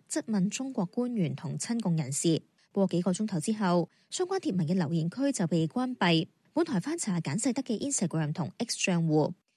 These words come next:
發現多個同農曆新年相關嘅貼文都被禁止留言，但大部分其他貼文就正常開放。前香港區議員劉家文書面回覆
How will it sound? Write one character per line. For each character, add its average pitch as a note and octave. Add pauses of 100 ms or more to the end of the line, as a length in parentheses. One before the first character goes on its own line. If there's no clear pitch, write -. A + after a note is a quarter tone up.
(100)
發 G3
現 E3+
多 A#3+
個 F#3+
同 E3+
農 E3
曆 F#3
新 D4
年 E3
相 C#4+
關 C#4+
嘅 B3
貼 -
文 D3+
都 E4
被 F#3
禁 F3+
止 F3
留 E3+
言， D#3+ (440)
但 E3+
大 E3+
部 F3
分 F3
其 D3+
他 C#4
貼 A#3+
文 D3
就 G#3+
正 A3+
常 C#3+
開 A#3+
放。 E3 (300)
前 A3
香 E4+
港 F3
區 B3+
議 A#3
員 D3+
劉 C#3+
家 C4
文 F#3
書 C#4+
面 A3+
回 F#3
覆 A#3+